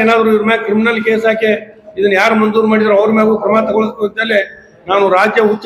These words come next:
ನ್ಯಾಯಾಲಯದಲ್ಲಿ ಸರ್ಕಾರದ ವಿರುದ್ಧನ ಒಂದು ಸಾರ್ವಜನಿಕ ಹಿತಾಸಕ್ತಿ ಅರ್ಜಿಯನ್ನ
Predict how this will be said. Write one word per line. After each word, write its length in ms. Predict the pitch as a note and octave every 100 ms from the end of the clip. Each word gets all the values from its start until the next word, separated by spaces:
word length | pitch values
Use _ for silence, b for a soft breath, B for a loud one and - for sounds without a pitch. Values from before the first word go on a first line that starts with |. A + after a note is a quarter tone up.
| A3+
ನ್ಯಾಯಾಲಯದಲ್ಲಿ 640 | G#3 G#3 G3+ G#3 A#3+ A#3 - - - _ -
ಸರ್ಕಾರದ 440 | G3 - A#3+ A#3 G#3+
ವಿರುದ್ಧನ 360 | G#3+ A3 A#3 A#3+ A3+ - - - -
ಒಂದು 180 | F#3+ G3 F#3+ F#3+ F#3+
ಸಾರ್ವಜನಿಕ 500 | G3+ A3+ A3+ A3 A3
ಹಿತಾಸಕ್ತಿ 580 | G3+ A#3 A#3 G3+ G3+ G#3
ಅರ್ಜಿಯನ್ನ 440 | F#3 A3+ G#3+